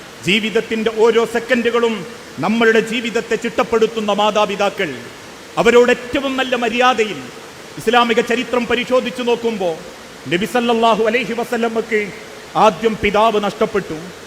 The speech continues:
പിന്നീട് ജനിച്ചതിന് ശേഷം മാതാവും നഷ്ടപ്പെട്ടു,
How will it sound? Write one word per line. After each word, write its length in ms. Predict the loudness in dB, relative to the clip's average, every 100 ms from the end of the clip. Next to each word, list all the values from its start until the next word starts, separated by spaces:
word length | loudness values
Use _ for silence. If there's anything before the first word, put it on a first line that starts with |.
| -18 -4 2
പിന്നീട് 380 | 2 2 2 0
ജനിച്ചതിന് 640 | 0 -2 0 -2 -2 -2
ശേഷം 500 | 2 2 2 -2 -4 -10 -16 -16 -6
മാതാവും 640 | 2 2 4 4 2 0
നഷ്ടപ്പെട്ടു, 580 | -4 0 0 2 0 -4